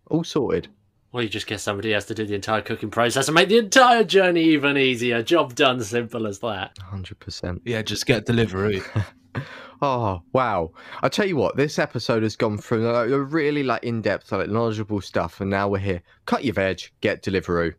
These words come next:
Speaker 1: That's the real message for today, innit, everyone? <laughs> So before it spirals
Speaker 3: Yeah.
Speaker 1: out of control, I think it's a perfect time to end and just open up and say, is there anything else anyone wants to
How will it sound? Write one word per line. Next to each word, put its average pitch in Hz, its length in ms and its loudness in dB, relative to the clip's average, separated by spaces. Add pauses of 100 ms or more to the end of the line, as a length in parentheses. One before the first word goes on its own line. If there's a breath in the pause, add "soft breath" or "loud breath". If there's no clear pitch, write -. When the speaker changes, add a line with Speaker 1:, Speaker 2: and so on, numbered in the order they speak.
(180)
Speaker 1:
That's 143 240 -2
the 107 80 -2
real 92 160 0
message 87 360 -4
for 90 120 -4
today, 87 520 -2
innit, 82 140 -2
everyone? 82 560 -2
<laughs> 262 960 0
So 220 200 0
before 208 420 0
it 190 80 -4
spirals - 440 2
Speaker 3:
Yeah. 143 120 0
Speaker 1:
out 113 80 -2
of 117 80 -16
control, 104 580 -4 (500 soft breath)
I 98 100 -4
think 101 340 -6
it's 82 260 -4
a 90 220 -2
perfect 95 420 -6
time 87 240 -2
to 82 220 -4
end 82 220 -4
and 87 120 -2
just 90 240 -4
open 85 260 -4
up 85 140 -4
and - 100 -14
say, 92 140 -2
is 92 120 -2
there 104 120 -2
anything 110 400 -4
else 90 340 -6
anyone 95 380 0
wants 90 260 -2
to 87 240 -2